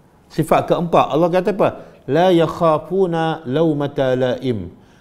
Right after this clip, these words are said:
Orang yang beriman, yang Allah suka pada, dia tak pernah rasa takut pada orang kalau nak menegur. Bila ada rasa takut, kalau aku tegurkan orang kata, kalau aku tegurkan orang label,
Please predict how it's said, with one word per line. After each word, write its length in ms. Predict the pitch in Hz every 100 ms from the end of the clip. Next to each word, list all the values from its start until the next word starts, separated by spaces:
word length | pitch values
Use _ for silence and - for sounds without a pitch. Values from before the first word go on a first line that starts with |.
| _ 127
Orang 240 | 147 190
yang 140 | 190 180
beriman, 400 | 160 180 208 208
yang 160 | 175 156
Allah 180 | 180 175
suka 320 | 202 190 233
pada, 400 | 240 214 139 - - - _
dia 160 | 147 190
tak 240 | 202 165
pernah 240 | 214 220 170
rasa 320 | 175 175 185
takut 880 | - - 214 - - 262 185 - 160
pada 160 | 165 170
orang 480 | 185 196 151 104 - - _ _ _
kalau 320 | 170 180 180
nak 160 | 170 135
menegur. 480 | 135 110 107 87 - - _ _ _
Bila 320 | - 180 226
ada 80 | 214
rasa 380 | 208 202 - 214
takut, 480 | 214 208 214 143 -
kalau 240 | 160 175
aku 160 | 175 185
tegurkan 560 | 190 170 196 190 190 147
orang 240 | 156 143
kata, 320 | 156 - 113
kalau 220 | 101 160 175
aku 180 | - 175
tegurkan 420 | 185 175 185 202 170
orang 240 | 156 151
label, 480 | 147 147 143 101